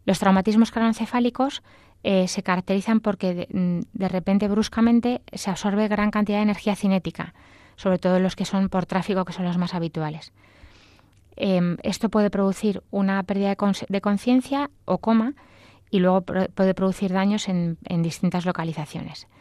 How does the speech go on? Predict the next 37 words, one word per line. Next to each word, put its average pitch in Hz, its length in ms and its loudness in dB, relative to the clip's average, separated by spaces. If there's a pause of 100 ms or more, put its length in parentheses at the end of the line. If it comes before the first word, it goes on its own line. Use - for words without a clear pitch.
(260)
Dependiendo 180 400 2
también 196 380 2
de 180 420 -2
la, 175 240 -4
lo 185 160 0
que 180 140 0
dure 190 280 2
y 175 100 -2
de 170 180 -2
la 165 100 -6
pérdida 185 240 -2
de 185 80 -2
conciencia 185 320 -2
que 180 80 -4
se 185 140 -6
produzca, 202 480 -4
pues, 175 400 -6
eh, 190 180 -10
puede 180 200 0
establecer 175 640 -4 (500)
mayor 175 340 0
o - 20 2
menor 165 240 0
severidad. 151 480 -4 (1040)
Luego 208 220 4
también, 226 240 8
como 196 240 4
causas 202 300 0
de 220 60 0
daño 220 200 4
cerebral, 220 560 0 (440)
estarían 190 380 0
los 208 160 0
tumores 185 320 2
cerebrales, 208 640 0
que 180 140 -6
son 190 280 -2